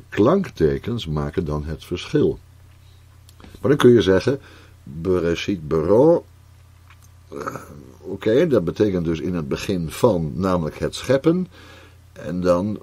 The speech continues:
staat er daarna Elohim. Dat is ook niet zo, eh, begrijpelijk. Maar je kunt dan tenminste zeggen, nou ja goed, het is een soort van, eh,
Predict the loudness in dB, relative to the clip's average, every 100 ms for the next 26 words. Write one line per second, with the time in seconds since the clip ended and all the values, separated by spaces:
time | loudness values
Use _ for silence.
0 | -12 -8 -6 -4 -4 -2 -2 -2 -4 -4
1 | -2 0 2 2 0 0 0 0 -4 -6
2 | -6 -6 -8 -2 0 0 -4 -14 -20 -20
3 | -20 -20 -20 -12 -10 -10 -12 -16 -20 -20
4 | -20 -16 -10 -8 -4 -2 -2 -4 -8 -8
5 | -18 -20 -20 -20 -20 -20 -20 -20 -20 -20
6 | -20 -12 -2 0 2 2 2 0 -2 -4
7 | -6 -8 -8 -6 -6 -6 -8 -10 -12 -12
8 | -14 -12 -12 -10 -10 -10 -12 -12 -12